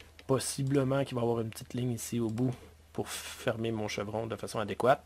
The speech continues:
avoir une surface plate pour que mon charpentier vienne clouer le chevron de rive. Je vais ajouter là-dessus un contreplaqué ou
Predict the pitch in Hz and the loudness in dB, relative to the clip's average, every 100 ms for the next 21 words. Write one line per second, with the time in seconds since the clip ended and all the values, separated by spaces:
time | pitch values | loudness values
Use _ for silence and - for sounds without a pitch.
0 | - - 120 113 117 113 - 110 - 123 | -10 -4 2 2 2 -2 2 2 2 2
1 | 131 - 117 - 117 110 - - - 117 | 2 2 -2 0 0 0 2 2 4 2
2 | 110 135 127 120 113 123 127 117 110 107 | 2 2 2 0 0 2 2 2 2 0
3 | 113 107 104 151 143 104 - - - - | 0 -2 -2 -4 -4 -8 -14 -20 -20 -20
4 | - - - - - - - - - 107 | -20 -20 -20 -20 -20 -20 -20 -20 -10 -2
5 | 113 123 120 117 143 135 - - 127 - | 6 6 6 4 6 6 4 2 2 0
6 | - - - 147 139 139 - - 135 135 | -14 -8 4 8 8 6 2 2 4 6
7 | 139 127 120 139 135 - 151 147 | 4 4 2 4 2 2 0 0